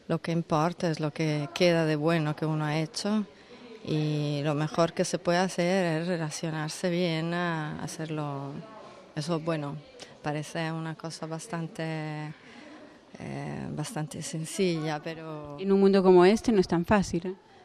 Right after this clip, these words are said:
Speaker 1: En un mundo como este no es fácil, pero queda el centro de todo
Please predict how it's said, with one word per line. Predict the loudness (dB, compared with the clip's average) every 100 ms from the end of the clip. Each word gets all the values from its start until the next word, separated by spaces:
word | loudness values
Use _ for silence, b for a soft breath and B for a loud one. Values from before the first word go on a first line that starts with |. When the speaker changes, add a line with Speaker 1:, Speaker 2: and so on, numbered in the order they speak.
| -8
Speaker 1:
En | -4
un | -2
mundo | 0 2 2
como | 2 2
este | 2 2 4
no | 6
es | 4
fácil, | 2 -2 0 -4 -4
pero | -2 -2
queda | -2 -2 0
el | -2
centro | -2 -4 -4 -4 -4
de | -4
todo | -4 -6 -4 -6